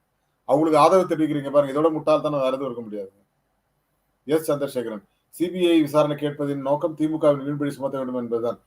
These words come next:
அதை திமுக சட்ட ரீதியாக எதிர்கொள்ளுமே தவிர இதற்கெல்லாம் பயப்படும் கட்சி திமுக இல்ல." அதான் சொல்றேன். அதாவது இவங்க என்ன பண்றாங்கன்னா, இதை மேலிடத்து கொண்டு போய் இதுல வந்து இவங்க இப்படி பண்ணிட்டாங்க, அவங்க அப்படி பண்ணிட்டாங்கன்னு ஒரு அரசியல் பண்றதுக்காக பண்றாங்க.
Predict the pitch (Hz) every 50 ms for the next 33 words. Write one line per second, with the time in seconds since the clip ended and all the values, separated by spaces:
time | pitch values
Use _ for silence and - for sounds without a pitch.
0 | _ _ _ _ _ - 123 123 123 151 160 156 151 143 - 139 127 147 147 147
1 | 147 147 147 139 131 131 135 135 139 131 127 127 120 - 131 143 139 131 127 127
2 | 127 131 139 131 123 123 123 127 127 120 113 123 120 - 123 - 127 123 117 117
3 | 110 104 107 117 139 160 170 170 139 113 110 101 104 123 139 143 127 135 147 147
4 | - _ _ _ _ _ _ - 127 127 123 127 151 175 175 185 156 147 143 131
5 | 120 107 107 107 104 107 117 123 127 127 127 127 - - _ _ _ _ _ 135
6 | 135 135 123 127 147 170 180 175 170 160 151 143 143 139 127 135 160 160 151 143
7 | 139 139 143 143 143 135 135 135 135 131 127 - 147 151 143 139 135 127 131 127
8 | 127 127 127 127 123 123 123 147 139 131 131 127 131 131 151 175 170 147 135 135
9 | 156 156 - 180 165 151 143 147 143 139 131 123 143 147 135 127 117 107 117 110
10 | 104 98